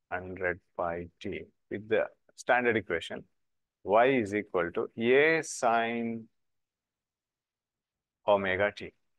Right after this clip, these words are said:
So comparing. Um, then you will get so many things. So when you compare these two, you will get amplitude is equal to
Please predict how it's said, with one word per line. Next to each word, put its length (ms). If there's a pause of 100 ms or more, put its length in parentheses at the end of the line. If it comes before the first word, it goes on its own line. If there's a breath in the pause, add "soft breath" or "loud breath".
(220)
So 180
comparing. 600 (1600)
Um, 560 (100)
then 240
you 80
will 160
get 160 (200)
so 200
many 180
things. 280
So 240
when 180
you 160
compare 480
these 300
two, 260 (140)
you 80
will 120
get 160 (400)
amplitude 680
is 180
equal 420
to 160